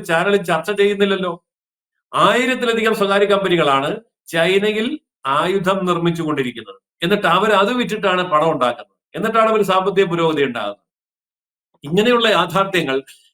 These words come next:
ഇനിയെങ്കിലും പൊതുസമൂഹം തുറന്ന് ചർച്ച ചെയ്തില്ല എന്നുണ്ടെങ്കിൽ പഴഞ്ചൻ മാമൂലുമായിട്ട് നമ്മൾ ഇരുന്നാൽ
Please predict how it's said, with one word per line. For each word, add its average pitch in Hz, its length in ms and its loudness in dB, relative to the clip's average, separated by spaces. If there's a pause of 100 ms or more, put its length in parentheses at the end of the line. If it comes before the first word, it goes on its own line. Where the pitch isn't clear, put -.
ഇനിയെങ്കിലും 214 460 2
പൊതുസമൂഹം 196 440 0 (100)
തുറന്ന് 170 340 -2
ചർച്ച 151 260 -2
ചെയ്തില്ല 156 320 -4 (160)
എന്നുണ്ടെങ്കിൽ 123 480 -8 (540)
പഴഞ്ചൻ 180 460 2 (100)
മാമൂലുമായിട്ട് 175 800 2
നമ്മൾ 147 220 -4
ഇരുന്നാൽ 135 400 -2